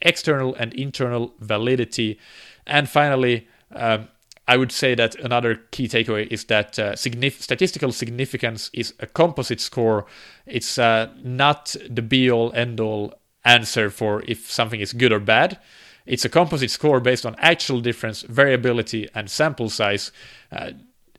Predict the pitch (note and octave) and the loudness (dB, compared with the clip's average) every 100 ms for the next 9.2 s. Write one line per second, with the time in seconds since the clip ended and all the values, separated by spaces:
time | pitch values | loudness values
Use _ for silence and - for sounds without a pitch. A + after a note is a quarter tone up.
0 | - - D3 D3 C#3+ A#2+ A#2 A#2 A2 A2 | -10 0 2 2 -2 0 0 0 -4 -6
1 | C3 B2 D#3 A3 F3 - C3 A#2 G#2+ G2+ | -12 -4 2 2 2 0 0 0 0 -4
2 | - - B2 A#2+ - C#3 A#2 A2+ - G#2+ | -8 -2 -2 -2 -2 -2 -2 -4 -6 -10
3 | A2 - G#2 A2 A#2+ E3+ A#2 A2+ G2+ A#2 | -10 -6 -4 -4 -4 -4 -2 -6 -4 -8
4 | G#2 G2 - C3 A#2+ B2+ - E3+ C3 G2 | -8 -12 -8 -2 0 0 2 2 2 -4
5 | - - _ - F#3+ D#3+ D#3+ B2+ A2 G2 | -8 -20 _ 4 4 4 2 0 -2 -2
6 | G2 A2 - _ - C#3+ B2+ - E3+ D#3+ | -6 -10 -14 _ 0 2 2 -2 -4 -4
7 | - A#2+ A2+ C3+ A#2+ - _ C#3+ C3 A2+ | -6 -10 -4 -4 -4 -8 _ -6 -6 -8
8 | - B2 A#2 A2 G#2+ - - B2 A#2 G#2+ | -8 -8 -8 -10 -12 -14 -8 -6 0 -2
9 | G#2 G#2 | -2 -12